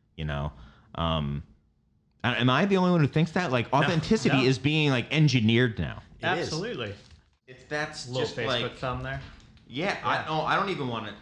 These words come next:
Speaker 1: without
Speaker 3: No,
Speaker 1: that. I
Speaker 3: just
Speaker 1: just
Speaker 3: like
Speaker 1: want the
Speaker 3: me.
Speaker 1: word "like
Speaker 3: Yeah.
Speaker 1: me,"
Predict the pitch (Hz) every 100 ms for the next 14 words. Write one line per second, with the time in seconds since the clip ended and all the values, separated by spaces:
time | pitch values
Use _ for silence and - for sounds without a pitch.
0 | 110 101 107 127 107 85 131 151 185 127
1 | - 185 - 165 156 135 117 98 113 113
2 | 123 117 - - -